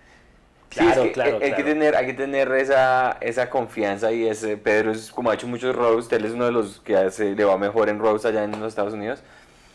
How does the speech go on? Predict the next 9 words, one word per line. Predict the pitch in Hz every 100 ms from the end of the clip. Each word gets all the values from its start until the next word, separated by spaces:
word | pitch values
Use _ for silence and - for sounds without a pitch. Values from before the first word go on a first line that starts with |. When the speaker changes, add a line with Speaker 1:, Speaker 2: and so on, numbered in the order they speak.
| _ - - _ _ _
Speaker 1:
Yo | 107
creo | 117
que | 131
tienes | 117 120
el, | 120 117
el, | - 101 98 92 85 76 71 - -
el | - 90
cuero | - 107 113
muy | 117 120 117